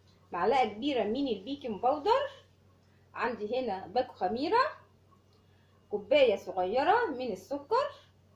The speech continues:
نص كيلو حليب. سهل خالص وبسيط. يلا بقى بينا ايه نطبق مع بعض. عندي هنا اول حاجه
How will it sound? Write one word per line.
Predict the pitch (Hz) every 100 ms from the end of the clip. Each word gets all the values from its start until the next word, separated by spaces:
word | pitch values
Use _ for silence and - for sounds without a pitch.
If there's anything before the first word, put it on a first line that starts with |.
| _ _ _ _ _ -
نص | 220 311 -
كيلو | - 269 359 440 554 554 - _
حليب. | 330 320 180 - - _ _ _ -
سهل | 226 220 196 -
خالص | 294 392 480 440
وبسيط. | 403 403 403 392 226 - - 226
يلا | 196 180
بقى | 170 180 -
بينا | 254 294 269
ايه | 262 320 427 440 - _ 349
نطبق | - 262 262 -
مع | 254 208
بعض. | 196 - - - - - - - - _ _ _
عندي | 208 196 175 220
هنا | 226
اول | 220 240 202
حاجه | - 285 359